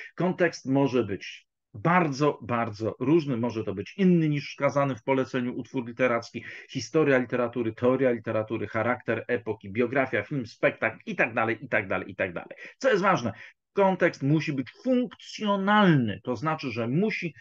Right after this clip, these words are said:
służyć trafnemu przedstawieniu problemu. No i na koniec pamiętajcie o podsumowaniu swoich rozważań, sformułowaniu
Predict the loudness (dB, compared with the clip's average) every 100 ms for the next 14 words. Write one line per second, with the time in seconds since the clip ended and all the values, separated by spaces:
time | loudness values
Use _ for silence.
0 | -14 -6 0 0 -2 -12 -6 -6 -2 0
1 | 0 -4 -8 -6 -8 -6 -6 -8 -8 -6
2 | -6 -8 -10 -20 -12 0 2 4 2 0
3 | -4 -2 0 2 -2 -8 -6 -6 -4 -6
4 | -2 -2 -2 -4 -6 -2 0 0 -2 _
5 | 4 6 4 0 -10 -2 -2 0 -2 0
6 | 0 0 -4 -8 -6 -4 -6 -12 -20 -10
7 | -2 0 0 0 0 0 -2 -4 -14 -20
8 | _ -18 -6 6 8 10 8 4 2 0
9 | 0 -2